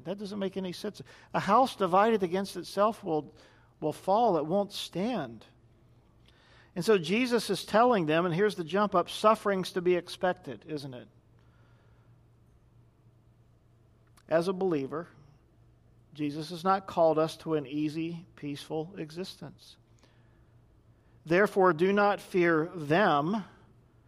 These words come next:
that is, those who would persecute, "for there is nothing covered that will not be revealed and hidden that will not be known."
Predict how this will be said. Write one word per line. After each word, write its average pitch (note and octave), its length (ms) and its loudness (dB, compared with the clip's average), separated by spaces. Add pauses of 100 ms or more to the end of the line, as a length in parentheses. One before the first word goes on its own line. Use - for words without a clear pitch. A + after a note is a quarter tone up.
(280)
that D#3 200 4
is, D3+ 220 4
those D3 240 2
who D#3+ 80 -2
would D3+ 160 0
persecute, F3 580 -2
"for F3 140 -2
there E3 160 6
is C#3+ 140 0
nothing F#3+ 340 2
covered E3 360 2
that D#3+ 140 0
will D#3+ 120 0
not D3+ 260 0
be D#3 100 -2
revealed D3+ 480 0
and D#3+ 120 -6
hidden D#3 280 -4
that D3 180 -2
will D3+ 100 -2
not C#3+ 260 -2
be E3+ 140 -2
known." D3+ 400 -4